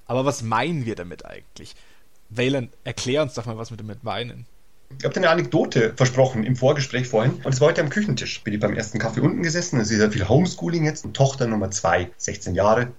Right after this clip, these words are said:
Speaker 2: kommt herunter. Sie hat ein Buch in der Hand, setzt sich hin. Und haben wir mal gedacht, ich frag sie jetzt einfach mal.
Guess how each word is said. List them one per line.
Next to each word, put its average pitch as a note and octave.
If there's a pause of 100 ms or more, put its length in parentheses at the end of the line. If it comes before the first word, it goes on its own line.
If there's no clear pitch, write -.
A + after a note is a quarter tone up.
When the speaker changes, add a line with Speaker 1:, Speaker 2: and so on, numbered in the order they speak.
(120)
Speaker 2:
kommt A2
herunter. B2+
Sie A2+
hat A2+
ein -
Buch G3+
in A3+
der F#3
Hand, G#3
setzt D#3+
sich E3
hin. D3 (180)
Und C3
haben E3
wir D3+
mal C#3+
gedacht, B2+
ich A#2+
frag A#2+
sie -
jetzt -
einfach G2+
mal. F2